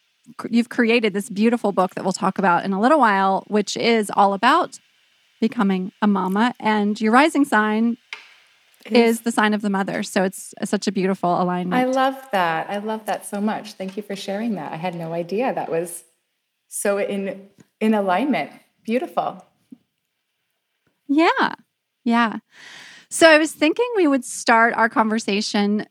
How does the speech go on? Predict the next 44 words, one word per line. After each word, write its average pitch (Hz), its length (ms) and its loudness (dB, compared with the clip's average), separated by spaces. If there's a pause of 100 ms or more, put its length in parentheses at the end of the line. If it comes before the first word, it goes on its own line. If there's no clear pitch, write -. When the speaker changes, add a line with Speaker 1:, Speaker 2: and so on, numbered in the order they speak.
Speaker 1:
this 220 280 -2
morning 208 560 0
talking 262 380 0
about 359 320 0
how 233 120 4
we 220 180 2
met. 208 380 0
We're 233 140 0
gonna 320 160 2
talk 403 180 2
about 262 140 4
a 240 60 0
couple 226 280 0
of 220 80 2
things. 208 300 -6
Definitely 277 480 4
your 285 120 4
amazing 285 420 2
book 220 340 2
that 208 320 6
I - 100 2
have 240 140 4
a 294 60 0
copy 240 340 2
of 240 200 2
because 233 380 -2 (380)
I 185 80 -2
am 233 120 2
special 247 580 -2
and 240 120 -2
I 220 80 0
got 214 160 0
an 208 120 0
advance 196 380 -2
copy 208 380 -2
and 214 100 0
I 190 120 -4
feel 190 340 -2 (100)
so 202 340 -2
grateful 202 340 -2
for 202 160 -6
that. 202 360 2
Speaker 2:
<laughs> 196 640 2
Speaker 1:
And 233 840 4